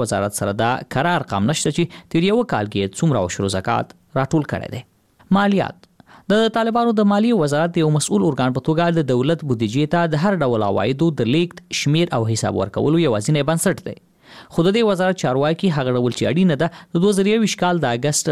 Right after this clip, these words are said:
له پنځلسمې وروسته د عوایدو د راټولولو په اړه حساب نه ورکوي. ازادي راډیو د دې وزارت له ویان احمد ولی حقمل څخه د تیر یوه کال د راټولو شویو عوایدو په اړه وپوښتل، خو هغه د دې پوښتنې له ځواب معذرت وغوښت.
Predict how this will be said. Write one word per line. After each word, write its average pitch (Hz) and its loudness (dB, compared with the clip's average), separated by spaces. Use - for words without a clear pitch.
له 113 0
پنځلسمې 104 0
وروسته 175 0
د 110 0
عوایدو 107 0
د 120 0
راټولولو 139 0
په 135 0
اړه 151 -2
حساب 143 -2
نه 151 2
ورکوي. 98 -4
ازادي 214 2
راډیو 214 2
د 175 0
دې 180 2
وزارت 175 0
له 139 2
ویان 170 0
احمد 127 -2
ولی 110 0
حقمل 185 0
څخه 175 0
د 123 -6
تیر 127 0
یوه 185 2
کال 160 0
د 113 0
راټولو 104 -2
شویو 202 2
عوایدو 107 -2
په 147 0
اړه 165 2
وپوښتل، 131 -8
خو 127 0
هغه 113 0
د 139 -2
دې 107 0
پوښتنې 156 -2
له 107 0
ځواب 123 0
معذرت 139 0
وغوښت. - -10